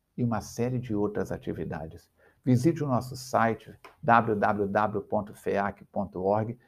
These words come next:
e venha participar conosco dessa causa que é a causa do Cristo. Pela atenção, pela presença, pela companhia, pela ajuda na divulgação, Deus te abençoe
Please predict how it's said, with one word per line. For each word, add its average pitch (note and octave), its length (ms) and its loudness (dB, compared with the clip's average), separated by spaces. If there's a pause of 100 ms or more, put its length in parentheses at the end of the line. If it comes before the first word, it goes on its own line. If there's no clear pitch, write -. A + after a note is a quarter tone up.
(160)
e A#2 80 2
venha A#2+ 400 0
participar B2 880 -2
conosco G2+ 600 -4 (240)
dessa B2+ 380 -2
causa G2+ 540 -2
que - 140 -8
é - 20 -2
a F#2 80 -6
causa E2+ 420 -6
do D#2+ 120 -16
Cristo. - 420 -18 (400)
Pela C3+ 160 8
atenção, A#2 640 2
pela G#2+ 180 2
presença, G2 600 0
pela G2 280 0
companhia, G2 720 0
pela G2+ 260 0
ajuda A#2+ 320 0
na G#2+ 100 2
divulgação, G2+ 800 -2 (400)
Deus A2+ 460 2
te - 160 -4
abençoe G2 720 -2